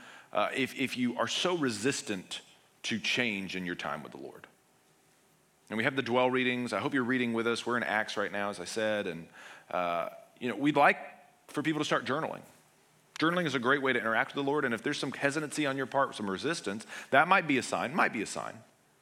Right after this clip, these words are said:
that maybe you're kind of expecting God to work in certain ways and to speak in certain places, right? Um,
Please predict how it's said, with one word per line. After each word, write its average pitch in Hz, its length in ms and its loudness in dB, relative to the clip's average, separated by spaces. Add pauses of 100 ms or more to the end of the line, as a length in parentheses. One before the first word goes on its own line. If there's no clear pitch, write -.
(460)
that 135 100 -2
maybe 151 180 2
you're 160 100 4
kind 156 180 2
of 135 60 2
expecting 135 500 0
God 120 200 4
to 117 80 0
work 117 260 0
in 113 100 -2
certain 104 340 -2
ways 95 320 0
and 90 60 -8
to 87 60 -8
speak - 240 -6
in 110 80 -4
certain 95 300 -6
places, 90 420 -8
right? 98 260 -4 (840)
Um, 98 400 0